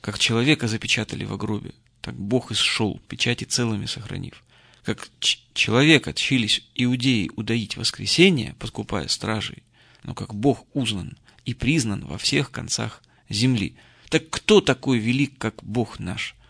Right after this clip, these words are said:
Он есть Бог, творящий чудеса. Соделал спасение посреди земли крестом и мукою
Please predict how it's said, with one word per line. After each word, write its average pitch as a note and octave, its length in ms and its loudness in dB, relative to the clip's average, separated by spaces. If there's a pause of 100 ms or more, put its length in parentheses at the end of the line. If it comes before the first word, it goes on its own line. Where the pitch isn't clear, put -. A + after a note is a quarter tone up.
(100)
Он C#3 200 2
есть G#2 300 -4
Бог, B2 340 2
творящий G#2+ 640 -4 (180)
чудеса. G#2+ 540 -6 (240)
Соделал C3 500 2
спасение A2+ 680 0
посреди A2 480 -4
земли C3 500 -2
крестом C#3+ 640 -2
и - 100 -10
мукою A#2+ 520 -6